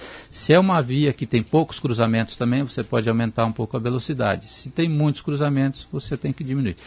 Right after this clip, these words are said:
Mas a tendência mundial é baixar velocidade. Você vê o centro de Curitiba, que eles chamam de zona acalmada, é quarenta quilômetros num quadrilátero inteiro da cidade.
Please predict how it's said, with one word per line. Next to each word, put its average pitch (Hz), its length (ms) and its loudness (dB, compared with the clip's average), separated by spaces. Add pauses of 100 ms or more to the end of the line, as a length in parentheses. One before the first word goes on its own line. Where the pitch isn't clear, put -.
(240)
Mas 131 220 6
a 160 60 6
tendência 170 580 2
mundial 139 600 2
é 123 100 2
baixar 127 640 2
velocidade. 120 560 -2
Você 127 100 -2
vê 110 80 2
o 110 60 2
centro 131 340 2
de 117 80 -4
Curitiba, 120 640 -2 (800)
que - 60 -2
eles 101 140 -2
chamam 117 180 2
de 107 100 2
zona 110 280 4
acalmada, 127 480 2
é - 20 -4
quarenta 139 540 4
quilômetros 131 640 -2
num 175 100 0
quadrilátero 135 640 0
inteiro 165 460 2
da 107 100 -10
cidade. - 500 -12